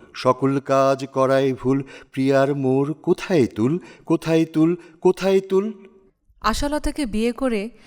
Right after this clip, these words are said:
Speaker 2: তার নাম বদলে রাখেন প্রমীলা। উনিশশো বাষট্টি সালে তার মৃত্যুর আগে পর্যন্ত নজরুলের সমস্ত সংগ্রাম,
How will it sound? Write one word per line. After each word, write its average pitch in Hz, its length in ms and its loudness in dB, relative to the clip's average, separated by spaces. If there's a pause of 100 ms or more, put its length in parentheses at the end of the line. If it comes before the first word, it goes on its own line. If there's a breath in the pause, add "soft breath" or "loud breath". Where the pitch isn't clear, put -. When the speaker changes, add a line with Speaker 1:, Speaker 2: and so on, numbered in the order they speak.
(220 soft breath)
Speaker 2:
তার 208 300 -4 (200)
নাম 185 400 -2
বদলে 214 340 -2
রাখেন 214 440 -4 (240)
প্রমীলা। 165 500 -6 (920 soft breath)
উনিশশো 277 340 -2
বাষট্টি 214 520 -2
সালে 254 400 -2 (440 soft breath)
তার 214 220 -2
মৃত্যুর 220 640 -4
আগে 185 280 -4
পর্যন্ত 226 680 -4 (460 soft breath)
নজরুলের 208 540 -2
সমস্ত 202 640 -4
সংগ্রাম, 185 680 -2